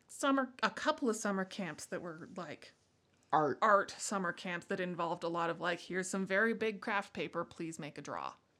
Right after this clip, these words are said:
Speaker 1: Do a big gesture draw."
Speaker 2: Oh my God.
Speaker 1: Like, so much
Speaker 2: No.
Speaker 1: gesture drawing in my life. And so a lot of it was sort of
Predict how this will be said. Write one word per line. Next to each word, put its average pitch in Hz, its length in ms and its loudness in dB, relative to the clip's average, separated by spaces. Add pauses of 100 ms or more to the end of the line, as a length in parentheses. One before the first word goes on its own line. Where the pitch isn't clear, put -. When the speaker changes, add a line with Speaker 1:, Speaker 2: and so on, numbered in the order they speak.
(120)
Speaker 1:
Do 196 240 4
a 202 60 6
big 175 260 -2
gesture - 360 -4
draw." - 260 -6 (100)
Speaker 2:
Oh 190 200 -6
my 180 180 -6
God. 170 280 -10 (120)
Speaker 1:
Like, 170 260 2
so 226 280 6
much 190 200 8
Speaker 2:
No. 143 40 0
Speaker 1:
gesture 175 340 -2
drawing 110 360 -6
in 175 120 -6
my 151 120 -6
life. 147 300 -6
And 190 140 -2
so 214 180 2
a - 20 4
lot 208 300 4
of 254 140 4
it 247 240 2 (1120)
was 208 180 0
sort 202 240 2
of 190 280 0